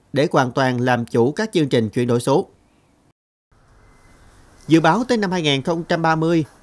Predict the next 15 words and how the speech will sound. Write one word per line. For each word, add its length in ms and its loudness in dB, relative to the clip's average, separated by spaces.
thị 140 0
trường 280 4
phải 160 -2
cần 220 0
tới 240 0
một 260 0
phẩy 120 0
năm 240 -4
triệu 220 0
nhân 200 -2
lực 280 -2
công 160 -2
nghệ 200 2
thông 180 -6
tin. 240 0